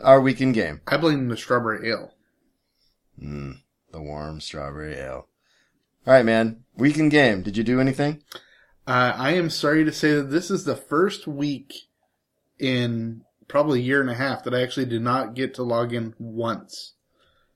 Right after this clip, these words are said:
Speaker 2: Not even to
Speaker 1: You had a
Speaker 2: send
Speaker 1: good
Speaker 2: some
Speaker 1: reason.
Speaker 2: crew skill people out or anything. It's just with the wedding, or the, the wedding, the graduation last week. I got back home on,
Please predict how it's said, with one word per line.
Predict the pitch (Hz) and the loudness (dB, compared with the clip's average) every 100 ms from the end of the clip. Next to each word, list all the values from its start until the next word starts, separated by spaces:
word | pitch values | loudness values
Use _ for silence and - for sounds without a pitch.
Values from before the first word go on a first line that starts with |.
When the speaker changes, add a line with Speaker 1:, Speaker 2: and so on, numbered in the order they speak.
| _ _ - | _ _ -2
Speaker 2:
Not | 143 156 | 4 8
even | 156 139 | 8 6
to | 131 | 0
Speaker 1:
You | 120 | 2
had | |
a | |
Speaker 2:
send | 135 143 | 2 2
Speaker 1:
good | - | 4
Speaker 2:
some | 117 | 2
Speaker 1:
reason. | 117 123 | 2 0
Speaker 2:
crew | - - 147 | -4 -2 -2
skill | - 156 143 | 0 0 0
people | 143 147 131 | -2 -4 0
out | 135 135 131 | 0 2 2
or | 117 | 0
anything. | 127 135 131 131 127 | -2 -4 -2 -2 -4
It's | 110 | -4
just | 123 - | -6 -6
with | 117 - _ - - _ - | -6 -8 _ -20 -20 _ -4
the | 117 | 4
wedding, | 139 165 156 | 6 6 6
or | 151 135 139 | 4 6 4
the, | 127 110 | 4 -2
the | 104 | -2
wedding, | 104 101 110 | -6 -6 -4
the | 120 | 4
graduation | 139 135 143 139 147 | 4 6 2 2 0
last | 135 135 - | 0 -2 -2
week. | 139 135 131 | 0 0 0
I | 117 | 0
got | 117 113 127 | 0 -2 0
back | 131 131 - | 2 0 -2
home | 131 131 127 123 - _ _ _ - | -2 -2 -4 -6 -10 _ _ _ -10
on, | 123 123 120 120 117 113 104 | -2 0 2 0 -2 -4 -8